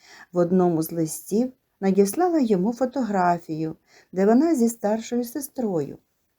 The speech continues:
Валя дуже сподобалася Миколі, другу і земляку Васі. Хлопець почав писати дівчині листи.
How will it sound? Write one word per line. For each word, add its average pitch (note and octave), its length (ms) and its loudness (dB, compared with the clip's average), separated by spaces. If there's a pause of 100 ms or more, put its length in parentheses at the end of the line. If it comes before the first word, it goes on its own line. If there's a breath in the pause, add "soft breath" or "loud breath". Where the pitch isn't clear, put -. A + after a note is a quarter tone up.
(340)
Валя F#3+ 360 4
дуже C4 480 0
сподобалася G3 920 0
Миколі, A3+ 720 0
другу E3 420 -2
і G3 160 0
земляку G#3+ 680 0
Васі. - 480 -10 (480 soft breath)
Хлопець F4 420 0
почав C4+ 420 -4
писати G3+ 580 -4
дівчині D#3+ 540 -4
листи. G#3 520 -4